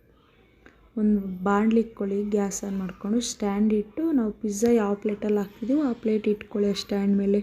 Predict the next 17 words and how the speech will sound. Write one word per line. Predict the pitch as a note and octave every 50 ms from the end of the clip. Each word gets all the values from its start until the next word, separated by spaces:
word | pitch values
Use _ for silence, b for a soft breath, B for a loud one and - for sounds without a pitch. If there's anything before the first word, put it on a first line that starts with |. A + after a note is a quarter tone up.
| G3+ - - b b b b b b b b b b b b b b b b b b b b b b _ -
ಲಿಡ್ | A#3+ A#3+ A#3+ - -
ಕ್ಲೋಸ್ | - B3 B3 A#3+ A#3+ B3
ಮಾಡಿ | A#3+ C4 D#4 D#4 C#4
ಒಂದು | A#3 A3 - -
ಫೈವ್ | A3+ A3 A3+ A3+ A3+
ಮಿನಿಟ್ಸ್ | A3+ A#3 C#4 D4+ - - - - _ _
ಪ್ರೀ | - A#3 A#3 A3+
ಹೀಟ್ | A#3+ A#3 A#3 G#3 G#3
ಆಗೋಕೆ | G3 G3 G3+ G3 - -
ಬಿಟ್ಬಿಡಿ. | G3 - - - F#3 F#3+ F#3 F3+ A3 G#3+ G#3+
ಓವೆನ್ | A3 A#3 A#3+ B3+ B3+ A#3+ A#3 A3
ಇಲ್ಲದೆ | A3 G#3 A3 A3 A3
ಇರೋದ್ರಿಂದ | G#3+ G#3+ G3+ G3 G3+ G3+ G3+ G#3+ B3+ C#4+ C#4
ಇದ್ರಲ್ಲಿ | A#3+ G3 G3+ A3 A3 A3 G#3+ G3+
ಮಾಡೋದು | G3 G3+ G3+ G3+ G#3 G3+
ಹೇಗೆ | G3+ G3 - G3
ಅಂತ | F#3+ - B3+